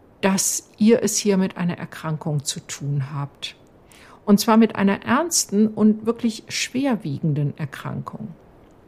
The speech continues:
Wenn dir das gelingt oder wenn euch beiden das gelingt, dies zu akzeptieren, ist es schon der erste Schritt in die richtige Richtung.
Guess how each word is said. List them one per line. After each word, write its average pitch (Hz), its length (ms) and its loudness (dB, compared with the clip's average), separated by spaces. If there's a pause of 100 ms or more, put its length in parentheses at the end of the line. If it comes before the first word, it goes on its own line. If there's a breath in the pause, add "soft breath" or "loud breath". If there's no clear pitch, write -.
(640 loud breath)
Wenn 208 500 6
dir 226 220 4
das 254 280 2
gelingt 220 540 4
oder 190 220 -2
wenn 185 180 -2
euch - 220 -4
beiden 233 420 4
das 156 240 0
gelingt, 156 600 -4 (140)
dies 214 220 0
zu - 120 2
akzeptieren, - 840 0
ist - 180 0
es 233 80 -4
schon 226 220 4
der 214 220 2
erste 226 440 -2
Schritt - 600 -8
in 208 160 4
die 202 80 -2
richtige 196 580 -6
Richtung. 151 560 -6